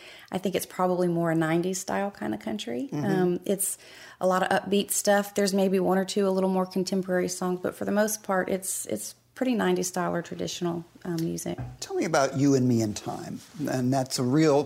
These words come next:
Speaker 2: key song in your repertoire. And it's a duet with your dad that you did. What, tell me about the song and recording it with him and, and all the background behind it. It's one of your best known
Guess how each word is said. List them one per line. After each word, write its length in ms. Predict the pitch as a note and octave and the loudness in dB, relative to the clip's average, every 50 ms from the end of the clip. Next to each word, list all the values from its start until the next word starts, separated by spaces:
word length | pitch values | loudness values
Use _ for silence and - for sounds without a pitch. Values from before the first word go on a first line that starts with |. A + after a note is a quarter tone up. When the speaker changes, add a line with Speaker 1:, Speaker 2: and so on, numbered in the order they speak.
| - - | 0 -6
Speaker 2:
key 300 | - - - F#3+ E3 D3+ | -6 -2 2 2 4 4
song 400 | C3+ - - D3 C3+ C3 C3 B2+ | 4 2 4 4 4 4 4 4
in 100 | A#2+ A#2+ | 2 2
your 100 | B2 A#2+ | 2 2
repertoire. 720 | A#2 B2 A#2+ A#2+ - - B2+ - - C3+ A2+ G#2 A2+ - - - - - - - - - - - | 2 0 0 -2 -4 -6 -8 -8 -4 -2 -2 -2 -2 -4 -6 -8 -12 -20 -18 -16 -16 -14 -10 -8
And 100 | B2 A#2+ | -6 -6
it's 140 | A#2+ - C#3+ | -4 -4 -4
a 40 | |
duet 400 | C3 B2 C#3+ D3 C3+ B2+ G#2+ - | -2 2 2 4 4 4 4 2
with 140 | A#2 A#2+ - | 0 -2 -2
your 100 | B2 C3 A#2+ | 0 0 0
dad 380 | G#2+ G#2+ - - A#2 B2 B2+ - | 0 -2 -2 -4 -6 -6 -6 -4
that 100 | A#2 - | -4 -4
you 160 | - B2 B2 | -4 -4 -6
did. 260 | A#2 A#2+ A#2+ B2+ - | -6 -6 -8 -6 -6
What, 320 | C3+ C#3 - - - - | -6 -6 -6 -6 -10 -10
tell 220 | - - F3+ F3 E3+ | -6 -2 -2 0 0
me 100 | D#3+ D#3 | 0 -2
about 220 | D3+ C#3 C3 - | -2 -2 -2 -2
the 80 | C#3+ A#2+ | -2 -2
song 420 | - - C3+ B2+ B2+ B2+ B2 A#2+ | 0 0 2 2 2 2 2 0
and 180 | A2 G#2+ A2 G#2+ | 0 -2 -4 -4
recording 420 | A2+ A2+ - - B2+ B2 A#2+ B2+ A#2+ | -6 -6 -2 -2 0 2 2 2 2
it 100 | A#2+ - | 0 0
with 160 | B2 A#2+ - | -2 -4 -4
him 240 | C#3+ B2+ A#2+ A#2 A2 | -4 -2 -2 -2 -2
and, 180 | G#2+ A2 G#2+ - - - - - - - - - - - | -4 -4 -8 -10 -12 -20 -20 -20 -20 -20 -20 -20 -14 -8
and 160 | A#2 A#2+ B2 | -4 0 0
all 120 | B2 B2+ A2+ | 2 2 0
the 80 | A2+ | 0
background 460 | A2+ B2 A#2+ A2+ - - C3+ B2+ A#2+ | -2 -4 -4 -4 -6 -6 -4 -4 -4
behind 380 | - B2+ A#2 - - B2+ B2 - | -4 -6 -6 -6 -6 -6 -6 -6
it. 80 | - C3 | -6 -6
It's 180 | C#3 - - | -6 -4 -4
one 120 | - G3+ F3+ | -2 0 2
of 60 | C#3 | 2
your 100 | A#2 G2+ | 2 2
best 260 | G2 G#2+ G#2 - - | 0 0 0 -2 -2
known 260 | C3 A2 A2 A2+ A2+ | -2 -2 -4 -6 -8